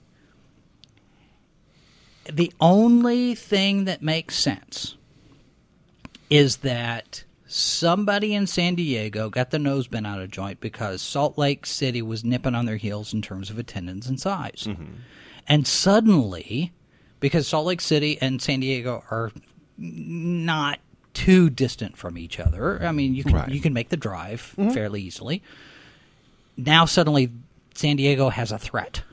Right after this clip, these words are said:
Speaker 1: There's a threat to San Diego's
Speaker 2: Well,
Speaker 1: success.
Speaker 2: yeah.
Speaker 1: That's the only thing that I could see motivating this. I, it just, it doesn't make any sense
Speaker 2: Well, and it strikes me as a
Speaker 1: why they
Speaker 2: fairly
Speaker 1: would still be doing this.
Speaker 2: It's a fairly dubious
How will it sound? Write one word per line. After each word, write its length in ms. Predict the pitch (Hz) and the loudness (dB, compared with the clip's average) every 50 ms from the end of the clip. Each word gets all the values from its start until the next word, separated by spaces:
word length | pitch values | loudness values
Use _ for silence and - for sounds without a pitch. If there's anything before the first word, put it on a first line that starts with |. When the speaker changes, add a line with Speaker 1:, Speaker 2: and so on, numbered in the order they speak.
| - _ _ _ _ _ - | -20 _ _ _ _ _ 0
Speaker 1:
There's 220 | 135 139 135 - | 0 2 2 2
a 80 | 135 120 | 0 -2
threat 500 | - - - - 139 160 156 - - - | -4 -6 -6 0 0 2 0 0 -2 -2
to 140 | - 131 120 | -2 0 0
San 280 | - - 147 135 135 | 0 2 2 2 2
Diego's 1080 | 123 117 107 113 117 120 123 117 131 123 117 113 113 113 110 104 95 - - - - - - | 0 0 -2 -2 0 0 0 0 0 0 0 0 -2 -2 -2 -4 -4 -6 -6 -8 -10 -8 -4
Speaker 2:
Well, 140 | 95 92 87 85 82 | -2 0 2 2 2
Speaker 1:
success. 520 | 82 78 76 143 123 - 73 73 78 - - | 4 4 4 2 2 0 -2 -4 -6 -6 -4
Speaker 2:
yeah. 40 | - | -4
Speaker 1:
That's 200 | 151 - - - | -4 -2 -4 -6
the 100 | - - - - | -8 -12 -12 -8
only 340 | - 214 208 220 226 220 220 | -4 -2 -2 0 2 2 2
thing 240 | 180 - 190 165 151 | 2 2 0 0 2
that 140 | 139 127 123 | 0 0 -2
I 80 | 120 | -4
could 160 | - 117 104 - | -4 -6 -6 -6
see 500 | - - 156 143 123 98 95 92 82 - - - - - - - - - - _ _ _ _ _ _ _ _ _ _ _ _ _ - - - | -2 0 2 2 2 0 -2 -6 -10 -14 -18 -20 -20 -20 -20 -20 -20 -20 -20 _ _ _ _ _ _ _ _ _ _ _ _ _ -20 -20 -12
motivating 1040 | - 120 127 147 165 185 233 277 269 214 151 123 107 87 87 90 92 101 95 - - | -6 -2 2 6 8 8 8 8 8 6 4 2 0 -4 -6 -10 -12 -14 -16 -18 -18
this. 580 | - - - - - - - - - - - _ _ _ _ _ _ _ _ - - _ _ _ _ _ _ _ _ _ _ _ _ _ - - _ _ _ _ _ _ _ _ _ _ _ _ _ _ _ _ | -18 -18 -18 -14 -12 -12 -12 -12 -12 -16 -20 _ _ _ _ _ _ _ _ -20 -20 _ _ _ _ _ _ _ _ _ _ _ _ _ -20 -20 _ _ _ _ _ _ _ _ _ _ _ _ _ _ _ _
I, 60 | - 196 | -2 -2
it 340 | 180 202 208 - 208 190 | -2 -2 -4 -4 -4 -2
just, 340 | - 226 208 - 262 233 - | -2 -2 -2 -2 -4 -2 -2
it 140 | 247 233 - | -4 -2 0
doesn't 260 | - 226 208 185 175 | 0 0 2 2 2
make 160 | 151 131 - | 0 0 0
any 140 | - 139 156 165 | -2 -4 -4 -2
sense 160 | - - 254 233 | 2 4 6 8
Speaker 2:
Well, 100 | 202 294 | 8 8
and 120 | 196 165 | 8 6
it 60 | 160 - | 6 4
strikes 240 | - 220 202 170 | 4 4 6 6
me 60 | - - | 6 6
as 60 | 175 | 6
a 40 | 180 | 8
Speaker 1:
why 60 | 175 | 10
they 80 | 175 | 10
Speaker 2:
fairly 140 | - - 107 | 10 10 10
Speaker 1:
would 80 | 101 98 | 8 6
still 360 | 95 95 92 - 277 285 254 | 4 0 2 2 4 4 4
be 120 | 185 196 | 4 2
doing 320 | 185 208 247 277 247 - 208 | 2 2 2 2 2 0 -2
this. 80 | 82 | -2
Speaker 2:
It's 80 | - - | 0 2
a 60 | 120 | 2
fairly 320 | - - 202 170 127 104 95 | 4 6 8 8 8 8 6
dubious 840 | 87 87 90 - - 104 98 82 90 76 65 - - - - - | 2 -2 -2 4 6 6 6 6 4 -2 -4 -6 -10 -10 -12 -14